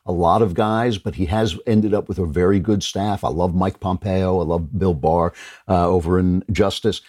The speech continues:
I think he's, he does get good people. He is using the people that he has and listening to the people that he has. So again, you know,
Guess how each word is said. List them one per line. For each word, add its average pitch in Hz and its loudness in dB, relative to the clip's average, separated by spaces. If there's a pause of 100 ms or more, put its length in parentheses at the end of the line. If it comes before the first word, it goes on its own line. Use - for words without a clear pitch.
(140)
I 87 -6
think - 0
he's, 90 0
he 92 0
does 104 2
get 104 0
good 101 -2
people. 107 0
He 92 0
is 98 2
using 104 2
the 95 0
people 104 -2
that 87 -2
he 87 -2
has 98 -2
and 85 -4
listening 101 0
to 101 -6
the 95 -2
people 92 -4
that 90 -2
he 90 0
has. 87 -2 (260)
So 165 2
again, 156 2 (140)
you 147 4
know, 143 2